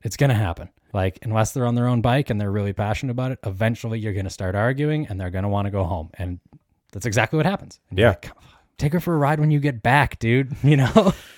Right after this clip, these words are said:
Speaker 2: I don't necessarily understand because I'm not a seventy-year-old man going around the world on a motorcycle, but I do sort of understand in my own way wanting to share what you understand and how you feel and the emotions that,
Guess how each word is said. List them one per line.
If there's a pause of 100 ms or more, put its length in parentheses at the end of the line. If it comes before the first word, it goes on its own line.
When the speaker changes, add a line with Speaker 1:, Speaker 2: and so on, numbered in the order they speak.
(500)
Speaker 2:
I
don't
necessarily
understand
because
I'm
not
a (220)
seventy-year-old
man
going
around
the
world
on
a
motorcycle, (480)
but
I
do
sort
of (300)
understand
in
my
own
way (580)
wanting
to
share (340)
what
you
understand (360)
and
how
you
feel
and
the
emotions
that,